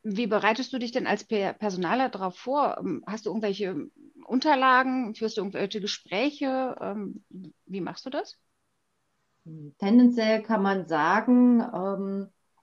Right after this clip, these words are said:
Speaker 2: dass also geguckt werden muss, wo gehen die Unternehmensziele erstmal hin, ne? Von den Unternehmenszielen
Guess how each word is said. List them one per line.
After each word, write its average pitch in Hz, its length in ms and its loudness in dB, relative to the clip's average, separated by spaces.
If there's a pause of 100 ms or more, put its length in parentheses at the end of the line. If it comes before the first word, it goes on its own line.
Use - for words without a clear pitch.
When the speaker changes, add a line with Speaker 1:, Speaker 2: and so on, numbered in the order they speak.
(560)
Speaker 2:
dass - 160 -4
also 170 220 0
geguckt 220 420 2
werden 196 300 2
muss, 214 220 0
wo 220 100 0
gehen 214 220 4
die 202 60 4
Unternehmensziele 175 960 -2
erstmal 131 360 -8
hin, 127 140 -6
ne? 285 220 -2
Von 233 120 2
den 196 100 0
Unternehmenszielen 202 920 2